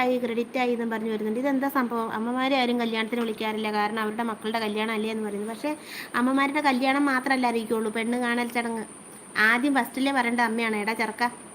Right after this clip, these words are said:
നിനക്കൊരു കല്യാണം കഴിക്കണ്ട, എനിക്കിവിടെ തന്നെ കിടന്ന് കഷ്ടപ്പെടാൻ പറ്റില്ല. ഈ അടുക്കള കിടന്ന് എനിക്ക് തീയും പുകയേറ്റ് ഞാൻ മടുത്തു. നിനക്ക് നിൻ്റെ കാര്യം നോക്കാൻ നിനക്ക് പെണ്ണ് കെട്ടാൻ പാടില്ലേ?" എന്നൊക്കെ ചോദിക്കണ്ടേ എനിക്ക്?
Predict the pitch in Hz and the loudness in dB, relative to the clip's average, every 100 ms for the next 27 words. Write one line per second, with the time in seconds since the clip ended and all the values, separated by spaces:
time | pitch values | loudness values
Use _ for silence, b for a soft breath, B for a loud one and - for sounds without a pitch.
0 | - 240 240 247 247 240 233 247 254 233 | -8 -2 0 2 2 2 4 4 2 0
1 | 247 220 208 220 233 233 220 220 233 233 | 0 0 0 0 0 -2 -2 -2 -2 -4
2 | 220 214 214 226 226 220 196 202 - - | -4 -6 -4 -4 -2 -4 -4 -4 -6 -10
3 | - - - - - - - - 254 - | -18 -20 -20 -20 -20 -20 -12 -2 0 2
4 | 254 247 233 240 233 226 233 226 233 220 | 0 0 0 0 0 0 -2 -2 -2 0
5 | 226 214 220 226 208 202 226 247 254 269 | 0 -2 -2 -2 -2 -2 0 0 2 2
6 | 254 277 254 240 247 240 247 240 240 240 | 2 2 2 2 0 0 -2 -2 -2 -2
7 | 226 269 240 220 208 190 190 175 - 190 | 0 0 0 0 -2 -4 -4 -6 -8 -8
8 | 208 220 247 240 226 240 294 285 285 254 | -8 -6 -4 -2 -2 -2 0 2 2 0
9 | 208 | -2